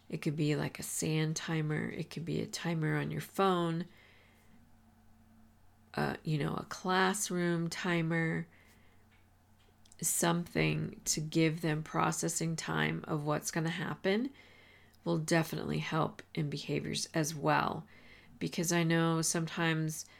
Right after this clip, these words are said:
some of our students, when they don't have that processing time,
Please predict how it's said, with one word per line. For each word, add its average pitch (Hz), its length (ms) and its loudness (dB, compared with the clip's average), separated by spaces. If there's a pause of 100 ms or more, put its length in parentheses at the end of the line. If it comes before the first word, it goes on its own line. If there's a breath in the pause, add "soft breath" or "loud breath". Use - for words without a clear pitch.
(320 loud breath)
some 170 260 2
of 165 220 4
our 160 140 4
students, 156 720 2
when 151 200 0
they 160 140 4
don't 156 200 2
have 165 440 2
that 190 160 2
processing 185 640 -2
time, 165 500 0